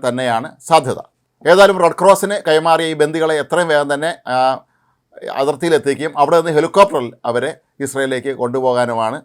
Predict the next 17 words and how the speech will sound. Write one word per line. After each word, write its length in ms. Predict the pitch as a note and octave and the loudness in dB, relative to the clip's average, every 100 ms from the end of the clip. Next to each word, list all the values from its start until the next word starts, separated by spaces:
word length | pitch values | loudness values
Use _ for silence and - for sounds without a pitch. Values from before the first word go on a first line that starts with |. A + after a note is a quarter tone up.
| _ | _
സർക്കാർ 320 | A#2 - A2+ A2 | -16 -8 -8 -6
തീരുമാനിച്ചിട്ടുള്ളത്. 720 | A2 A#2 A#2+ B2+ A2+ A#2+ C#3+ _ _ _ | -6 -4 -6 -8 -6 -6 -8 _ _ _
ഏതായാലും, 560 | D#3 G3 F3 C3 B2 B2 _ | 4 6 6 4 -2 -10 _
ഏ, 40 | D#3 - | -14 -4
അമേരിക്കൻ 400 | D3+ F3+ G3+ F#3+ | 0 0 0 -2
പ്രസിഡന്റ് 320 | E3 D#3 D#3+ | -2 -2 -2
ഡൊണാൾഡ് 400 | D#3 D#3+ F#3 F#3 | 0 2 0 0
ട്രംപ് 360 | D#3 D3+ E3 D3 | -4 -4 -6 -6
മുൻകൈയെടുത്ത് 640 | D#3 F#3+ G3 D3+ D3 D3+ - C3+ | -2 2 4 2 0 -4 -4 -6
തന്നെയാണ് 340 | C#3+ C3+ C3 | -2 -2 -4
ഇക്കാര്യത്തിൽ 400 | C3 C3 A#2+ A#2+ | -4 -4 -4 -6
ഒരു 80 | B2+ | -6
സമാധാന 360 | B2+ C3+ C#3 | -4 -4 -4
ശ്രമം 300 | C#3 C3+ C#3 | -8 -8 -6
ഉണ്ടാക്കിയത് 520 | C3+ D3 F3 F3 E3 D3+ | -2 2 2 2 0 -2
എന്നുള്ള 240 | C#3 C3+ | 0 -2
കാര്യത്തിൽ 380 | B2+ B2+ B2+ | 0 -2 -6